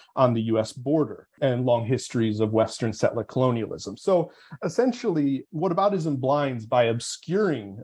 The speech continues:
uh, basic similarities, interconnections, and it tries to muddy the water, arguing that basically one bad thing here cancels out another bad thing here.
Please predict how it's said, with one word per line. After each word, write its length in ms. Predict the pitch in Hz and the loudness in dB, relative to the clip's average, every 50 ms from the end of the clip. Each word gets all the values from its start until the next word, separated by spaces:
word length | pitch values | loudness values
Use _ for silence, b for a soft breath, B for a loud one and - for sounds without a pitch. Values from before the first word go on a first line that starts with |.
| - | 0
uh, 120 | 131 123 120 | 2 4 4
basic 400 | 120 120 131 131 127 - 127 - | 4 2 0 0 0 -4 -6 -6
similarities, 840 | - - 139 120 110 107 127 156 170 170 170 151 147 156 151 151 147 | -2 0 0 0 0 0 -2 0 0 0 0 0 0 2 0 0 0
interconnections, 1080 | 147 131 117 - 110 - - 123 135 156 156 156 - - - 156 143 143 143 143 139 - | -4 -6 -4 -4 -4 -2 0 4 6 6 6 4 2 -4 -2 0 0 2 0 -2 -2 -2
and 180 | - 139 135 143 | 0 0 2 2
it 180 | 143 143 143 _ | 0 -2 -4 _
tries 280 | - - 175 170 160 - | 2 2 2 2 2 0
to 80 | - 160 | -2 -2
muddy 360 | 147 151 160 175 170 170 160 | 0 2 2 2 2 2 0
the 100 | 143 139 | 0 -2
water, 640 | 123 131 143 160 165 175 160 143 117 110 107 123 143 - | -2 -2 0 0 0 0 0 -2 -6 -6 -8 -8 -8 -2
arguing 540 | - 196 226 220 185 190 202 190 160 151 151 | 0 2 2 2 2 0 -2 0 0 0 2
that 180 | 151 151 147 147 - 165 135 | 2 0 0 -2 -4 -6 -2
basically 720 | 165 170 170 165 - 165 147 - 156 147 139 139 139 - 131 | 0 0 0 0 0 -2 0 2 2 2 4 2 0 -2 -2
one 240 | 131 170 190 196 175 | 0 0 0 0 0
bad 260 | 180 165 156 151 - | 2 0 0 0 0
thing 180 | 170 151 143 131 | -2 -2 -2 0
here 300 | 165 170 156 135 123 - | 2 2 2 2 2 0
cancels 500 | - - - 143 143 131 - 135 120 120 | -4 -2 0 2 2 2 0 0 2 4
out 160 | 123 117 113 | 6 6 4
another 260 | 117 120 120 117 113 | 4 0 0 0 0
bad 300 | 107 113 123 113 104 - | 2 4 4 4 4 2
thing 160 | - 110 101 | -6 -10 -8
here. 420 | 101 - 196 190 143 117 107 - | -4 0 4 4 4 4 2 -2